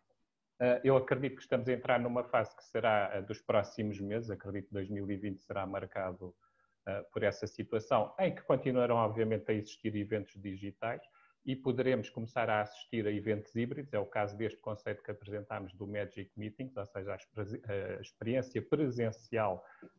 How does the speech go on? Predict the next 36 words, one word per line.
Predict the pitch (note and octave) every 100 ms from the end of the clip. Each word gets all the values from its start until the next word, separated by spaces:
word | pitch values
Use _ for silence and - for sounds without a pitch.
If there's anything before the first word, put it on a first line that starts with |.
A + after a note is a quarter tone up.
| -
eh, | G#2 G#2 G#2 -
complementada | B2 G#2+ A#2 A2+ G#2+ A2 G2+
pela | - G#2+
experiência | G#2 - A2 G#2 - - G2 G2 G2+ G2+
digital. | G2+ G#2+ G#2+ A#2+ C3+ C#3+ - - _ _ _
Eh, | D#3+ D3+ -
e | E3+
penso | D3+ D3+ D3
que, | - D3
à | C3+ A#2
medida | A2 A#2 A#2+ A2+
que | A2+ B2
as | A#2
coisas | - A2+ A2+
forem | A2+ A2+ A2
evoluindo, | A2 G#2 A2 A#2+ B2+ C3
o |
que | G#2+
vai | G2 G#2 G#2 A2 -
alterando | A2 G#2+ - G#2+ A2 A2+ - - _ -
é | A2
o | A2+
mix | A2 B2 A#2 -
de | _
participação | A#2+ A2 - A2+ - A2 - A2
em | G#2+
cada | G#2+ G#2
um | G#2+ G2+
dos | G2
segmentos. | - G2+ F#2 E2 -
Mas | - B2+
acredito | D3+ - D3 C#3 C#3+
completamente | C#3 A#2 C3 A#2+ B2 A2 A#2 -
que | -
a | A#2+
prazo | - G#2+ G2+ G2+